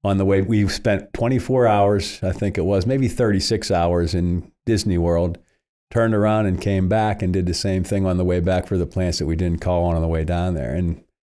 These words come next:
my father brought back some orders from that trip. And, um, he went, uh, to, I believe, Allegheny Valley Bank and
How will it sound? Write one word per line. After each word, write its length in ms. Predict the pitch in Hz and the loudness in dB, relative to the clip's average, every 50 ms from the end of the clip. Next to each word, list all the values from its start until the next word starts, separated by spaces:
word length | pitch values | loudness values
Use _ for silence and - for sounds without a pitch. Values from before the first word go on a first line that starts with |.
| _ _ _ | _ _ _
my 100 | - 95 90 | -2 -2 0
father 320 | - 104 101 101 101 95 | 0 2 2 2 2 2
brought 260 | 87 101 98 95 90 - | 2 2 0 0 0 0
back 220 | 101 98 92 - | 0 0 0 -2
some 220 | - - 90 85 90 | -2 -2 -2 0 2
orders 460 | 95 101 107 127 131 113 - - - - - | 2 2 2 2 0 -2 -4 -8 -12 -16 -6
from 180 | - 104 92 | -4 -2 0
that 180 | 95 98 95 92 | 2 0 0 -2
trip. 440 | - - 110 120 131 - - - _ _ _ _ _ _ _ _ _ - | -2 0 0 0 0 -2 -8 -18 _ _ _ _ _ _ _ _ _ -4
And, 360 | 92 90 92 90 90 90 90 | -2 0 0 0 0 0 0
um, 480 | 90 90 90 90 90 90 87 85 82 - _ _ _ _ _ _ _ _ _ _ _ _ - - | 0 0 0 0 0 0 0 -2 -4 -8 _ _ _ _ _ _ _ _ _ _ _ _ -12 -4
he 140 | - 101 98 | -2 0 0
went, 320 | 98 104 104 92 - - _ _ - | 2 0 0 -2 -4 -8 _ _ 0
uh, 300 | 101 101 98 98 95 85 - - _ _ _ _ | 0 2 2 2 0 -2 -4 -10 _ _ _ _
to, 540 | - 117 107 104 104 104 101 104 101 95 - - _ _ _ _ _ | -2 0 2 2 4 2 2 2 0 -2 -4 -10 _ _ _ _ _
I 60 | - 92 | -6 -4
believe, 300 | 82 87 90 98 95 98 | -2 0 0 2 2 2
Allegheny 400 | 98 107 110 107 113 117 120 117 | 2 2 2 2 0 0 0 0
Valley 260 | 113 123 127 135 131 | 2 2 2 2 0
Bank 340 | 120 156 160 131 101 - - | 0 0 -2 -2 -2 -2 -2
and 360 | 87 87 90 90 90 87 | -2 0 0 -2 -4 -6